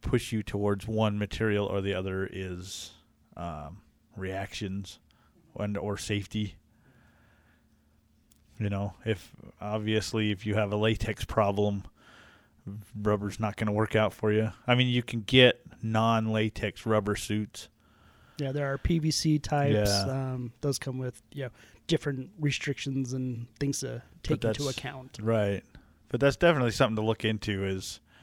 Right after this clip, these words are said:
Speaker 1: you know, make sure you don't have any specific allergies to things before you go spend significant amounts of money buying gear
Speaker 2: Yeah, very
Speaker 1: or
Speaker 2: good point.
Speaker 1: costumes.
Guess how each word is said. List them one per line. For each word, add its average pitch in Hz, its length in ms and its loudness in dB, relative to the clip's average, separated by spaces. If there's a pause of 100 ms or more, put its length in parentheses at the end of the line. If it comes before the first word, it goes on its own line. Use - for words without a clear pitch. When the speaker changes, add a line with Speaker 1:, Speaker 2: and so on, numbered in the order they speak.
(320)
Speaker 1:
you 104 80 -4
know, 95 340 -4
make 107 220 -4
sure 123 180 0
you 120 160 4
don't 113 220 2
have 117 240 4
any 107 320 0 (1600)
specific 117 640 0
allergies 107 600 2
to 107 160 -4
things 104 420 -2
before 113 580 0
you 107 340 -2
go 104 320 2
spend - 1200 -6 (540)
significant 107 800 -4
amounts 104 380 -2
of 101 100 -4
money 104 320 2
buying 98 600 -2
gear 101 500 0 (120)
Speaker 2:
Yeah, 127 200 -2
very 165 260 6
Speaker 1:
or 160 40 8
Speaker 2:
good 147 60 0
point. 120 200 8
Speaker 1:
costumes. 101 540 0